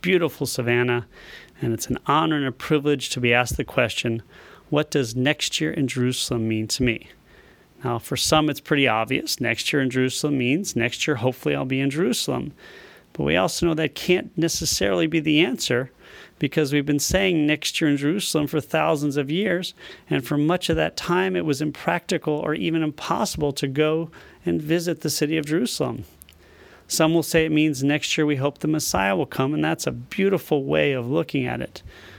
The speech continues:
But I look at it a little bit differently. I look at it and say to myself, "Next year in Jerusalem" means next year when Passover rolls around,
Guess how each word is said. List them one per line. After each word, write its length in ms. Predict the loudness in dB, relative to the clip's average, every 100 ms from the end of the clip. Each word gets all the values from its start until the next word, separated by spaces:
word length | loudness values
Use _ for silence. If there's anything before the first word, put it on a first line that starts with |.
| -20 -16 -2
But 100 | 0
I 100 | 2
look 200 | 2 2
at 120 | 2
it 160 | 2 0
a 40 |
little 240 | -2 0
bit 200 | 0 0
differently. 500 | -2 -2 -4 -6 -8 -12 -16 -18 _ _ -20 -20 -20 -20 _ 0
I 100 | 2
look 260 | 0 2
at 140 | 2 2
it 240 | -2 -8 -12 -6
and 140 | -4
say 220 | 2 2
to 60 | 2
myself, 480 | 0 0 0 0 0
"Next 520 | 0 0 -2 -4 -4
year 120 | -2
in 100 | 0
Jerusalem" 540 | 0 0 0 -2 0 2
means 400 | 2 2 -2 -6 -6
next 500 | 0 0 0 -2 -2
year 180 | 0 0
when 200 | -2 -4
Passover 600 | -2 -2 0 0 -2 0
rolls 320 | 0 0 0
around, 460 | 0 2 2 0